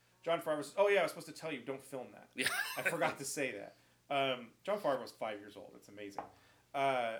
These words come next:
Speaker 1: and they cut it, and they find out, yeah,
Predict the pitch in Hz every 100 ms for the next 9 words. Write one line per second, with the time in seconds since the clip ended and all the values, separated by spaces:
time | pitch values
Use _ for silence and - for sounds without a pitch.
0 | - _ _ _ _ _ 160 - 165 147
1 | _ _ - 170 170 160 - - - -
2 | - 175 185 180 240 247 208 190 196 202
3 | 233